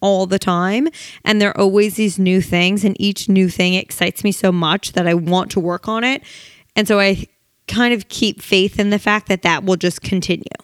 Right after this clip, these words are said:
How did you find a routine, and how did you stick to it?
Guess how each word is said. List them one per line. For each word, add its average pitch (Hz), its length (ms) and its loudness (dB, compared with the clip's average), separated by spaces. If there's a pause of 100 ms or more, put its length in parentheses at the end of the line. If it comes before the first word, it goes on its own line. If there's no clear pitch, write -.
(840)
How 220 120 0
did 226 160 -2
you 277 60 4
find 262 200 2
a 247 40 2
routine, 208 480 2
and 190 220 2
how 185 120 2
did 180 160 0
you 190 80 4
stick - 340 -4
to 180 160 0
it? 170 220 0